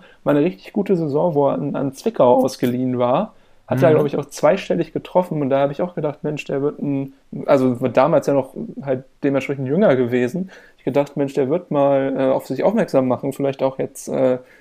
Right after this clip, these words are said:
Speaker 1: äh, irgendwann mal höher, aber seitdem echt völlig aussortiert bei, bei Kaiserslautern, letztes Jahr schon nicht zum Zug bekommen, dieses Jahr ein paar Mal eingewechselt, aber jetzt auch, äh, die letzten Wochen in der zweiten Mannschaft sich fit halten müssen.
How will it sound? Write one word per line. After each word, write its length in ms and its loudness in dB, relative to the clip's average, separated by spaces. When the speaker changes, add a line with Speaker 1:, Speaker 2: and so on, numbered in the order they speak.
Speaker 1:
äh, 200 0
irgendwann 260 2
mal 220 2
höher, 180 6
aber 400 4
seitdem 480 0
echt 320 -10
völlig 380 0
aussortiert 720 0
bei, 240 2
bei 180 -2
Kaiserslautern, 720 -2
letztes 360 -6
Jahr 140 0
schon 160 -8
nicht 180 -10
zum 140 -8
Zug 240 -6
bekommen, 400 -4
dieses 320 -2
Jahr 160 6
ein 80 -2
paar 160 -2
Mal 160 0
eingewechselt, 640 0
aber 260 2
jetzt 160 -4
auch, 260 -4
äh, 140 -4
die 80 -6
letzten 400 -6
Wochen 220 -4
in 80 -6
der 160 -6
zweiten 360 0
Mannschaft 460 -6
sich 180 -10
fit 200 -6
halten 300 -2
müssen. 340 -6